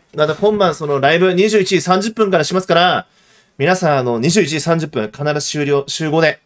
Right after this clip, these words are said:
よろしくお願いします。あと、最後に、あの、よかったら、動画のコメント欄に皆さんコメント何でもいいので、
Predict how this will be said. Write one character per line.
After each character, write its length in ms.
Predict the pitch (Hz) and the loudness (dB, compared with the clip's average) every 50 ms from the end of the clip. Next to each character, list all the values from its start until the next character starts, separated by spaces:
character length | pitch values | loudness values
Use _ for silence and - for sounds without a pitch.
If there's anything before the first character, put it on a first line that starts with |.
| _ _ - | _ _ -6
よ 100 | 123 123 | -4 -4
ろ 60 | 127 | -4
し 100 | - - | -6 -8
く 60 | - | -10
お 40 | 127 | -8
願 160 | 127 123 127 | -6 -6 -6
い 60 | 131 | -6
し 80 | - 143 | -6 -8
ま 80 | 139 | -10
す。 100 | 135 - | -4 -2
あ 60 | 190 220 | -2 0
と、 200 | 262 190 - - - - - _ | 0 0 -2 -4 -12 -20 -20 _
最 300 | - - 247 294 311 302 | -10 -2 -2 -2 0 0
後 120 | 226 214 | 0 0
に、 400 | 190 214 262 247 196 131 110 - - | 0 2 2 0 0 0 -2 -6 -10
あ 100 | - 139 | -8 -8
の、 300 | 135 135 131 131 127 123 | -6 -4 -4 -4 -4 -4
よ 120 | 127 151 175 | -6 -4 -2
か 100 | 202 180 | -4 -4
っ 100 | - _ | -4 _
た 80 | 196 | -2
ら、 280 | 208 233 220 170 123 - _ _ _ _ _ - | 0 0 0 0 -2 -6 _ _ _ _ _ -12
動 200 | 123 156 175 175 | -8 -6 -4 -2
画 100 | 175 175 | -2 -2
の 100 | 180 170 | -2 -4
コ 140 | 175 - 175 | -4 -2 0
メ 120 | 196 208 | 0 0
ン 100 | 208 202 | 0 0
ト 100 | 220 214 | 0 0
欄 180 | 208 196 151 143 | 0 0 0 0
に 220 | 160 185 190 160 | 0 0 0 0
皆 160 | 143 151 180 | 0 -2 -2
さ 140 | - - 151 | -2 -2 -4
ん 60 | 123 | -4
コ 100 | - 143 | -4 -2
メ 100 | 147 156 | -2 -2
ン 60 | 151 | -2
ト 80 | 156 156 | -2 0
何 220 | 143 147 180 196 | 0 0 0 2
で 60 | 214 208 | 2 2
も 120 | 202 214 | 2 2
い 60 | 220 | 2
い 20 | 214 | 2
の 160 | 190 165 143 | 0 0 2
で、 380 | 156 185 190 180 151 117 - | 2 2 2 2 0 -2 -4